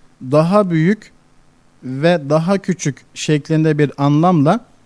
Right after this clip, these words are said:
iki sayı arasında mukayese anlamı ifade edecek şekilde tercüme ederiz. Asgar kelimesi dilimizde asgari ücret şeklinde kullanılıyor.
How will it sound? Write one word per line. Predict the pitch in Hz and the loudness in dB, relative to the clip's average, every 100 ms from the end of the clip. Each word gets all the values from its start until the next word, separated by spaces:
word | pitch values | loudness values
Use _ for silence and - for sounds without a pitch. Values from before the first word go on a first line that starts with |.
| _ _ | _ _
iki | 147 - 202 | -10 -6 -6
sayı | - 170 208 | -2 0 2
arasında | 190 160 - 156 143 | 2 0 0 0 2
mukayese | 139 143 - 156 156 147 185 - _ _ _ _ _ _ _ _ - - | 2 0 -2 0 0 0 -2 -4 _ _ _ _ _ _ _ _ -20 -4
anlamı | 151 156 156 190 | 0 2 2 0
ifade | 160 165 156 156 180 | -2 -2 -2 0 0
edecek | 151 156 156 185 | 0 0 0 -2
şekilde | - 156 151 127 120 | 0 -2 -2 -2 -2
tercüme | 135 123 120 123 120 | 0 0 0 0 0
ederiz. | 120 127 156 233 - _ _ _ _ _ _ _ _ _ _ _ _ _ _ | -2 -2 -2 -4 -10 _ _ _ _ _ _ _ _ _ _ _ _ _ _
Asgar | 139 160 - 185 214 | -4 -4 -2 0 0
kelimesi | 208 190 180 175 196 160 | 2 2 2 0 0 0
dilimizde | 165 170 170 156 190 | 2 2 0 0 -2
asgari | 160 151 - 170 190 | -2 -6 -2 0 2
ücret | 165 160 160 180 | 2 0 0 -2
şeklinde | - 160 - 147 175 | -2 -4 -2 -2 0
kullanılıyor. | 190 165 147 156 156 160 151 113 | -2 -2 0 0 2 2 2 0